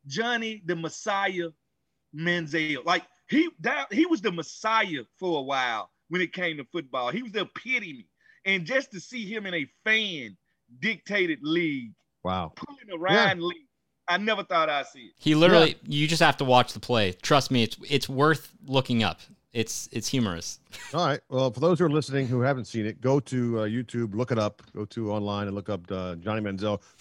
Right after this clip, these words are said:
Speaker 2: quitting on his team, which he did many, many times. Um, all right. So next week we'll figure out something else. Uh, we hope you guys enjoyed That's Your Opinion. We've learned that, um, you shouldn't, uh, bury someone else's cousin.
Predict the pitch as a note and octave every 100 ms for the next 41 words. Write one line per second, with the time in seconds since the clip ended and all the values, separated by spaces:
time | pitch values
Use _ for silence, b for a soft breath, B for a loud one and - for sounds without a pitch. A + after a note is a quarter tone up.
0 | - B3+ F#3+ D3 C3+ C3 A2 C#3+ A#2+ A2
1 | A2 - A#2 G#2+ G#2+ G2+ b b b A2
2 | A2+ A2 G2 G#2 E2+ - b b b C#3
3 | C#3+ G3+ B3 E3 - E3 E3 D#3+ G3+ -
4 | F#3+ - D#3 F3 D#3+ D3 - C3+ F#3 B3
5 | - - - _ _ _ _ A#2+ A2+ A2
6 | A2+ C#3 C#3 C3 C3+ C3 A#2 A#2 F#2 G2
7 | D3+ D3+ C#3+ C#3 - _ _ _ _ _
8 | _ _ D#3 E3 - C#3 B2 D#3 E3 F3+
9 | D3+ A#2 B2+ C3+ C3+ C3+ A#2+ - A#2+ A2+
10 | G#2+ - A2+ G#2+ G#2 G2 - _ _ _
11 | _ _ A2 - D3 C3 - _ _ A#2
12 | F#2+ F2 E2+ E2 A#2 B2 A2+ - A#2+ A#2
13 | A2 G2+ - E3 F3+ G#3+ G3+